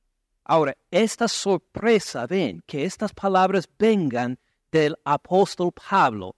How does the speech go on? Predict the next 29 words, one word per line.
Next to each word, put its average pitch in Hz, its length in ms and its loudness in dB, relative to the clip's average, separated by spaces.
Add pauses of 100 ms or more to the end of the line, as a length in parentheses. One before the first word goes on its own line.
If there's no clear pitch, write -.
esto 220 320 0
entiende. 214 720 0 (400)
Si - 260 -4
esto 233 320 0
entendemos, 202 880 0
podemos 180 560 0
ver 160 300 2
el 139 200 -4
choque 190 800 0
entonces, 117 1000 -4
que 143 300 0
es 156 160 -4
Gálatas 143 540 -2
cuatro 135 640 -2 (120)
doce, 139 600 -2 (360)
el 131 140 2
primer 127 520 0
versículo 127 720 -2
que 123 200 -6
queremos 139 540 0
ver 120 360 0
en 120 140 -6
el 117 100 -4
pasaje 117 800 -4 (300)
para 135 180 -2
el 135 100 0
día 110 220 -2
de 123 140 0
hoy. 156 340 2